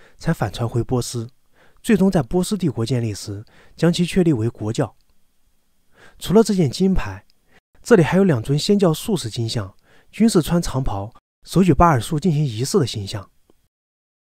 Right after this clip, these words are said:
那么我们总体再来看这批宝藏，首先拥有它的人绝非平民。依据那些供养牌，可以推测这些器物有可能是一座神庙出土的，但也有很大的可能，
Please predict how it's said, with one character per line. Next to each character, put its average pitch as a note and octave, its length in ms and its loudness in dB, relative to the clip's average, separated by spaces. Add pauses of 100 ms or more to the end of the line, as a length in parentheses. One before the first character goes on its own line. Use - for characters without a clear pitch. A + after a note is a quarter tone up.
(540)
那 A#3+ 160 4
么 E3+ 160 6
我 A#2+ 60 2
们 C3+ 80 -2
总 C#3 220 0
体 B2 200 -4
再 E3+ 140 0
来 C#3+ 100 0
看 E3+ 140 -2
这 D#3 100 -2
批 C3 140 -4
宝 C3 180 -6
藏， A2 260 -10 (760)
首 B2 220 -2
先 E3 280 2
拥 A3 140 4
有 C3 80 0
它 F3 180 -4
的 D3+ 80 0
人 A2 240 -6
绝 A#2+ 200 -6
非 E3+ 160 2
平 B2 240 -2
民。 G#2+ 220 -4 (800)
依 G#3+ 140 2
据 G#3+ 160 4
那 F#3 140 4
些 D#3+ 80 2
供 F#3+ 220 4
养 G2 180 -2
牌， - 360 -8 (600)
可 G#3+ 120 0
以 A#3+ 60 4
推 G#3 160 0
测 A3 120 -2
这 G3+ 120 0
些 F#3 120 2
器 G3 220 -4
物 F3+ 220 -2
有 C#3 160 -2
可 - 100 -6
能 A#2+ 100 -2
是 C#3+ 160 -4
一 C3+ 60 -2
座 D3 160 -4
神 G#2+ 240 -8
庙 E3 180 -2
出 A2+ 180 -8
土 G2+ 140 -10
的， - 200 -20 (840)
但 A3 160 2
也 F3 140 6
有 A3 80 6
很 A2+ 220 -4
大 E3 120 0
的 C#3+ 80 -2
可 - 220 -10
能， F#2+ 240 -12